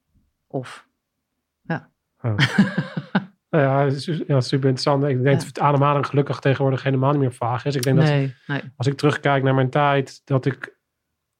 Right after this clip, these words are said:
Speaker 2: zaken zoals meditatie, visualisatie,
Speaker 1: Mm.
Speaker 2: ademhaling, dat is natuurlijk nu zo'n soort hype. Toen deden we dat eigenlijk een soort van als onbewuste bekwaamheid. Eh,
Speaker 1: Ja.
Speaker 2: natuurlijk, eh, hadden we onszelf dat aangeleerd.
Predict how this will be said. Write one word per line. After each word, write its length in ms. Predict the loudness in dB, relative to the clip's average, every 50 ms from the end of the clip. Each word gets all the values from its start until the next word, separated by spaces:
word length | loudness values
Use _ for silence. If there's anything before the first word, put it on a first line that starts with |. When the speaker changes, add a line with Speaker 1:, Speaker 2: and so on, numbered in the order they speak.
| _ _ _ _ _ _ _ _ _ _ -10 -8 -8
Speaker 2:
zaken 320 | -4 -2 -2 -2 0 2 0
zoals 120 | 0 2 2
meditatie, 540 | 2 2 2 2 2 2 2 0 -2 -4 -2
visualisatie, 720 | -2 -2 0 2 2 2 2 4 2 4 4 4 4 4
Speaker 1:
Mm. 60 | 4
Speaker 2:
ademhaling, 560 | 4 4 2 2 2 2 2 4 2 2 2 0
dat 80 | 0 -2
is 60 | -4
natuurlijk 240 | -10 -12 -6 _ -2
nu 100 | 0 0
zo'n 160 | 0 0 -2
soort 180 | -2 -6 -8 -8 -10 -2
hype. 460 | 0 2 2 2 0 -2 -4 -6 -8 _ _ _ _ _ _ _ _ _
Toen 160 | _ 2 2
deden 280 | 4 4 4 4 4 2
we 60 | 2
dat 120 | 2 2 2
eigenlijk 240 | 2 0 0 -2 -6
een 60 | -4 -2
soort 140 | -2 -2 0
van 200 | -2 -2 -2 -2
als 180 | -2 -2 -2 -2
onbewuste 480 | -2 -2 0 2 2 0 0 -2 -6
bekwaamheid. 800 | _ -6 0 0 2 2 2 2 2 2 2 2 0 -2 -4 -4
Eh, 160 | -4 -2 0
Speaker 1:
Ja. 60 | 0 -2
Speaker 2:
natuurlijk, 340 | -2 -2 -2 -4 -2 -4
eh, 400 | -4 -2 -2 -2 -2 -2 -2 -2
hadden 200 | -2 -2 -2 -2
we 40 | -2 -2
onszelf 280 | -4 0 -2 -2 -2
dat 100 | -2 -4
aangeleerd. 720 | -2 -2 -2 -2 -2 -4 -4 -4 -2 -2 -4 -4 -6 -8